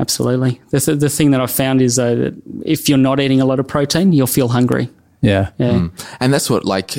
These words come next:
Speaker 3: every morning when we, you know, see each other for breakfast most weekday mornings, like, I'll have two eggs,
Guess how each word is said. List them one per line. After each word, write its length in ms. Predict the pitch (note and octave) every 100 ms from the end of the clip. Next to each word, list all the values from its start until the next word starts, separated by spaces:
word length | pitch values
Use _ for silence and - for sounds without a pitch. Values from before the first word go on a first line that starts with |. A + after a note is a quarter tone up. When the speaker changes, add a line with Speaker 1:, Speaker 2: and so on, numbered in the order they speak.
| -
Speaker 3:
every 300 | A2+ A2+ A2
morning 460 | F#2+ F#2 F#2+ F2+ F2 -
when 220 | F#2+ F2
we, 400 | F2+ F#2 E2+ F2 - _ -
you 80 |
know, 180 | E2 E2 - _ _ _ _ -
see 260 | - F#2
each 140 | F2+ F2
other 160 | F2
for 80 | E2+
breakfast 500 | - E2+ F#2+ D#2+ -
most 280 | E2+ E2 -
weekday 320 | F2 - E2+
mornings, 380 | E2+ F#2 F2 F2
like, 220 | E2 D#2+ - _ _ _ - -
I'll 180 | F2+ F2
have 400 | E2+ E2+ D#2 - _ -
two 340 | - - A#2 F2+
eggs, 560 | F2+ F#2 F2+ - -